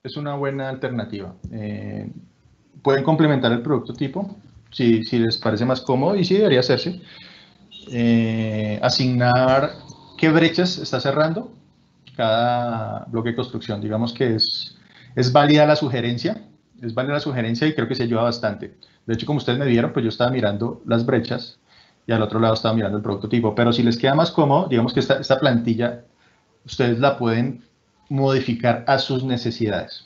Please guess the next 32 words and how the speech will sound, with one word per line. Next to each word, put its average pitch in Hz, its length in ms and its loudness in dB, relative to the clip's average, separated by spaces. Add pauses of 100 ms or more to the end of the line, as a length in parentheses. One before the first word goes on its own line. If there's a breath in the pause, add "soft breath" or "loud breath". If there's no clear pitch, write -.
¿sí? - 200 -12 (1080)
Incluso 117 580 0
existen, 127 560 -2
ah, 127 180 2
como 120 160 2
hay, 120 280 -2
existen 120 400 0
en 147 60 4
este 131 160 0
momento 147 340 2
asistentes 160 580 0
que 185 100 -2
tienen 117 280 2
ya 131 80 6
desarrollado 131 500 2
su, 117 440 -6
su, 113 460 -4
su 117 120 -10
capacidad 123 540 2
de 104 60 -2
hacer 123 160 -4
arquitectura 117 460 -8
empresarial 113 500 -4
y 139 60 -4
ya 117 100 2
la 113 100 4
hacen 135 160 -4
de 127 60 -4
alguna 98 220 -8
forma. - 300 -14 (680 loud breath)
Eh, 110 300 -4
sí, - 320 -6